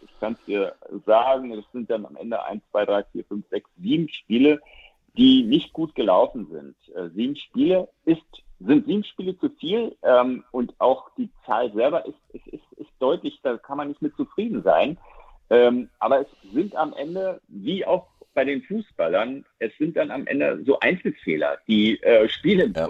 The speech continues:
Speaker 1: entscheiden können. Ähm, und das, das ist dann, da müsst, da kann man eigentlich gar nicht groß mit Vorgaben, ähm, ähm, operieren, sondern man muss an die Leute ran, ähm, an die, an die Einzelnen, wie jetzt zum Beispiel an Martin, Martin Petersen.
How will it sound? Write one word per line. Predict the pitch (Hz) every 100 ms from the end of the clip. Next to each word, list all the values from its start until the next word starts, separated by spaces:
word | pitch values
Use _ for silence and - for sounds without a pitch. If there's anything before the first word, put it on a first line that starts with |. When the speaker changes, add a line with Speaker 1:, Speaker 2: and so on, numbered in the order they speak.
| -
Speaker 1:
entscheiden | 110 110 90 82 82
können. | 95 80 78 _ _ - - _
Ähm, | 113 110 107 104 92 _
und | 107 107 98 _ _ _ -
das, | 101 - _ _ -
das | 101
ist | 110 -
dann, | 131 131 131 -
da | 101
müsst, | 120 143
da | -
kann | - 147
man | 147
eigentlich | - 135 277 -
gar | - 92
nicht | 160 - -
groß | 123 151 -
mit | 131 - -
Vorgaben, | 127 170 165 160 165 165 160 _ _ _ _
ähm, | 110 120 123 120 120
ähm, | - 117 120 113 -
operieren, | 110 127 139 123
sondern | 117 113
man | 110
muss | 135
an | - 120
die |
Leute | 101 90 123 202 -
ran, | 170 175 208 - -
ähm, | 104 113 113 -
an | 113
die, | 104 -
an | 104 107
die | 101
Einzelnen, | 92 127 151 156 156
wie | 123
jetzt | 123 -
zum | 113
Beispiel | 117 - 73
an | 95
Martin, | 92 123 - 165 160 151 _
Martin | 220 - 226
Petersen. | 151 151 143 135 151 147 -